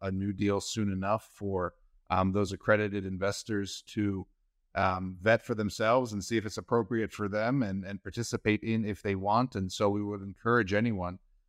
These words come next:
um, who's interested in, in private placements to check that out. You can find it in many places. We have products pages on, on Resource Stock Digest and on Daily Profit Cycle and also on Digest Publishing. Um, and we also bought the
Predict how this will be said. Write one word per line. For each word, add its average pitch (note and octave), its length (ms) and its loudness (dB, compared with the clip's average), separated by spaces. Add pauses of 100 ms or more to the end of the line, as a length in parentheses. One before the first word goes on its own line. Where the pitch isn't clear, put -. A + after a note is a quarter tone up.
(220)
um, F2+ 500 4 (480)
who's G2 180 0
interested G#2+ 540 2
in, F#2+ 180 0
in F#2+ 140 -4
private F#2+ 360 2
placements G2 500 -2
to F#2+ 100 -4
check - 300 0
that G2+ 160 4
out. G2+ 340 2
You G2 100 -4 (120)
can F2+ 200 -8 (360)
find B2 260 8
it A2 100 4
in G#2+ 80 4
many G#2+ 180 2
places. F2+ 480 -2
We F#2+ 120 -2
have F#2 160 -2
products G2 420 2
pages F#2+ 520 0
on, F2 340 -4
on F#2 140 -6
Resource F#2+ 360 -2
Stock F#2 280 0
Digest F#2 600 0
and F2 120 -4 (200)
on F2 240 -4
Daily F#2+ 240 2
Profit G#2 460 2
Cycle G2 500 2
and F2 220 -2
also G2 360 0
on F#2 120 -10
Digest F#2+ 400 0
Publishing. A2+ 560 -2 (500)
Um, G2 480 4
and G#2 140 2
we A2 60 4
also G#2+ 260 2
bought G2 320 -2
the F#2 220 0